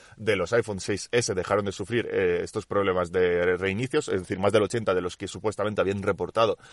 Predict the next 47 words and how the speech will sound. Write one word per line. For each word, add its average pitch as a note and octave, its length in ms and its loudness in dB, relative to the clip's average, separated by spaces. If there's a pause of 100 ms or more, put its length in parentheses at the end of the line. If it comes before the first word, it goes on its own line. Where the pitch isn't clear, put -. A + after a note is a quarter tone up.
(120)
algún G2+ 300 -2
error G#2+ 380 2
antes G2+ 240 -2
de G#2 80 -2
la A2 60 2
actualización, A#2+ 580 -2 (320)
pero D3 420 6
ahora B2 260 6
es C3 120 -4
cuando A2 240 -4
se A#2 80 0
ha - 20 4
descubierto A2 580 -2
a A2+ 60 4
través F#2 340 2
de F2+ 200 2
un F#2 240 -2
hilo F2+ 240 2
de F2 100 2
Reddit B2 340 0 (240)
que B2+ 120 2
Apple C3 220 2
lo G#2 180 -4
que G2+ 140 -6
hizo, C3 260 0
al F#2 120 0
parecer, G2 440 -2
con F#2+ 160 -6
esta B2 160 -6
actualización G#2 600 -2
es G#2 200 -2
limitar G2 720 0
la G2+ 120 2
velocidad F#2 460 0
del F2+ 140 -2
procesador G#2 560 0 (240)
de B2+ 120 2
aquellos C#3+ 360 0
móviles, A2+ 400 2
de F#2+ 60 2
aquellos A#2+ 400 -4
iPhone A#2 360 0
que G2 100 -4
tengan A#2+ 280 -2
la G2+ 60 2
batería F#2+ 340 2
degradada. F2 560 0